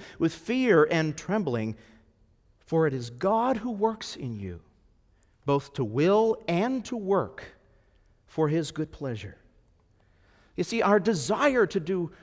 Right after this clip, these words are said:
good, our desire to live righteous lives comes from God, but he also works in us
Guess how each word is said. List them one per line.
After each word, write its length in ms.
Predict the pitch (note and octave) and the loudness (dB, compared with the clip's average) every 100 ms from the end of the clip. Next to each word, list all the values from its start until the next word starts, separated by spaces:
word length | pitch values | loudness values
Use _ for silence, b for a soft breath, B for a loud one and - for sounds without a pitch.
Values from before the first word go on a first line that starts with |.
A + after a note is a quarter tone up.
| B | B
good, 300 | C3+ F#3+ D#3 | 6 8 8
our 100 | F#3+ | 6
desire 580 | G3 E3+ G3 A#3 C4+ A#3 | 2 0 2 4 4 4
to 120 | - | 2
live 200 | G3+ F3 | 0 0
righteous 520 | E3 F3 F#3+ - D#3 D3+ | 4 2 2 -2 -4 -4
lives 480 | D3 D#3 D3+ B2 - B B | -4 0 2 0 -6 B B
comes 400 | - D4 D4 - | 2 2 2 0
from 320 | - C#4 B3 | 4 4 4
God, 560 | B3+ C#4+ A#2+ E2+ F#2 D#3 _ _ _ _ _ _ _ _ _ _ _ _ | 2 2 -2 -4 -6 -10 _ _ _ _ _ _ _ _ _ _ _ _
but 100 | F3+ | -2
he 140 | G3+ - | -2 -2
also 340 | A3 A#3 B3 | -4 -2 0
works 540 | G#3+ G#3 D4 - - | 0 0 -2 -4 -8
in 200 | - D#3 | -6 -6
us 420 | A2+ F#2 - - | -4 -8 -10 -14